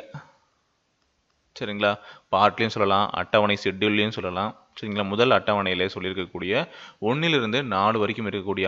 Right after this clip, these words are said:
ஆர்டிக்கிள்ல பாத்தீங்க அப்படின்னா, யூனியனும் அதன் ஆட்சி பகுதியும் பத்தி தான் சொல்லியிருப்பாங்க, சரிங்களா? யூனியனும் அதன் ஆட்சி பகுதியும் அப்படின்னா, அரசியலமைப்பு எழுதும் போதே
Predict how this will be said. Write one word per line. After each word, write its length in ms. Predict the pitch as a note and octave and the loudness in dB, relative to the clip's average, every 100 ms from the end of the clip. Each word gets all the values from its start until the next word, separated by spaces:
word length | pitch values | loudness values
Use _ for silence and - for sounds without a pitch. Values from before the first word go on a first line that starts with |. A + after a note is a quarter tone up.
| F2+ | -2
ஆர்டிக்கிள்ல 440 | A2 - A#2 G#2+ G2+ G2 | -2 0 0 2 0 0
பாத்தீங்க 280 | F2+ F#2+ F#2 | -2 -4 -8
அப்படின்னா, 240 | F#2 A#2 A#2+ A2 | -6 -4 -2 0
யூனியனும் 420 | C#3+ D#3 A2+ A#2+ G#2+ | 0 0 -2 -4 -4
அதன் 140 | F2+ E2+ | -4 -4
ஆட்சி 200 | G#2 G#2+ F#2+ | -4 -6 -4
பகுதியும் 320 | E2+ F2 F2+ | -4 -4 -8
பத்தி 160 | E2+ F2 | -8 -6
தான் 120 | G2 | -8
சொல்லியிருப்பாங்க, 460 | F#2+ F2 F2 E2+ E2+ - - | -8 -8 -8 -10 -12 -14 -12
சரிங்களா? 300 | G#2 G#2+ B2 - - - - _ D#3+ | -10 -6 -8 -8 -20 -20 -20 _ 2
யூனியனும் 360 | G3+ F#3+ F3+ D#3+ | 4 6 4 4
அதன் 120 | C3+ | 4
ஆட்சி 180 | C3 C3+ C3+ | 4 2 0
பகுதியும் 260 | A#2+ A#2+ A2 | 0 0 0
அப்படின்னா, 240 | G#2 A2 B2 | 0 2 2
அரசியலமைப்பு 460 | A2 A#2 C3 A#2+ G#2+ | 2 2 0 2 2
எழுதும் 260 | G#2 A2+ G#2+ | 2 2 2
போதே 220 | F#2 F2 | 0 2